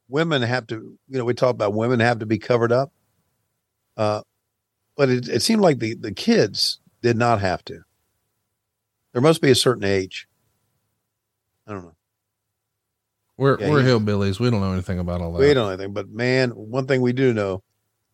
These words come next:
Speaker 1: the man on the floor is in bad shape.
Speaker 2: Yeah, he's hurting for certain.
Speaker 1: Yeah, he's just laying there. Sean, you gotta take it, brother.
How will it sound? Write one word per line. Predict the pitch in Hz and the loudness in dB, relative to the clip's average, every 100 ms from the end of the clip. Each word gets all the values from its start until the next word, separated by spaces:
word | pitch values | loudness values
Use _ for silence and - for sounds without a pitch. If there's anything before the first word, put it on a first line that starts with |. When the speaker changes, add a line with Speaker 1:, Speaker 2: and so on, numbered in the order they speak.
| _ | _
Speaker 1:
the | 92 | -14
man | 92 107 143 | -4 2 4
on | 147 147 | 4 2
the | 127 | 0
floor | 147 131 113 | 2 4 4
is | 98 | 0
in | 101 | -2
bad | 101 107 101 | 0 0 0
shape. | 110 85 - _ _ _ _ _ _ | -4 -6 -12 _ _ _ _ _ _
Speaker 2:
Yeah, | 113 98 85 | 0 0 2
he's | 110 117 | 0 2
hurting | 98 87 | 2 0
for | 87 | -4
certain. | 87 95 85 - - _ | -2 -2 -2 -6 -14 _
Speaker 1:
Yeah, | 101 98 | -6 -2
he's | 98 131 | -2 0
just | 131 | 0
laying | 95 101 101 | 0 -2 -2
there. | 85 76 - _ _ _ _ _ _ _ _ _ - | -6 -12 -16 _ _ _ _ _ _ _ _ _ -10
Sean, | - 113 117 | -2 0 2
you | |
gotta | 110 110 | 2 0
take | 95 113 98 | 2 -2 -2
it, | 87 | -4
brother. | 98 95 | -4 -4